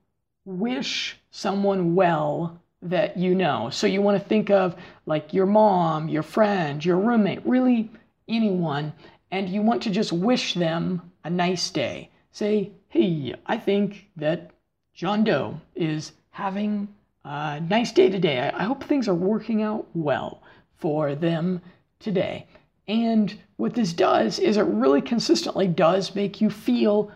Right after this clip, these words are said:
a little bit better. And the life hack to this is that you do it when you go to the bathroom. Because if,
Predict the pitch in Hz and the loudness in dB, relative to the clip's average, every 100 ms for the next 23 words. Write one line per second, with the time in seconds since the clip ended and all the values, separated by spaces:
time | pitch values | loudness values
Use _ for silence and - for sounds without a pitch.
0 | _ - 160 190 190 202 208 214 180 - | _ -4 0 2 2 4 4 4 4 2
1 | 170 220 196 151 - - - - 208 220 | 4 4 4 0 -10 -20 -20 -10 -2 2
2 | 220 202 190 170 226 226 226 240 - - | 2 2 2 2 0 -2 -2 -2 -2 -4
3 | 196 196 277 - - - - - - 208 | -2 -2 -2 -6 -14 -20 -20 -14 -4 -2
4 | 180 - 190 196 156 247 254 220 - 185 | 0 -2 0 0 0 2 2 2 0 0
5 | 202 202 202 202 185 175 170 190 190 196 | 0 2 0 0 -2 -2 0 2 4 2
6 | - 175 147 147 - - 160 170 - 139 | 0 -4 -4 -6 -6 -4 -2 -4 -6 -8
7 | 131 160 196 190 - | -4 0 4 4 0